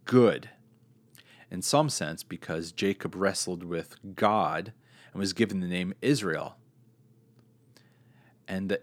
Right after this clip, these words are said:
Israelites are the people of God all throughout the Hebrew scriptures,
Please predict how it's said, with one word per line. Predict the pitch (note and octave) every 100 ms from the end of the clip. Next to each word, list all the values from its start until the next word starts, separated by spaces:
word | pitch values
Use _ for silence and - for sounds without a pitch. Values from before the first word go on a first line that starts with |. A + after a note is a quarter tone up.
| -
Israelites | E3 E3+ A#2+ G2 F2+ G2 - - - - _ _ _ _ -
are | F2+
the | G2
people | - F#2 A#2+
of | A2
God | F2+ E2 F#2+
all | F#2
throughout | F#2 F#2 F#2
the | G#2
Hebrew | G2 F#2+ C#3
scriptures, | - - - F2+ -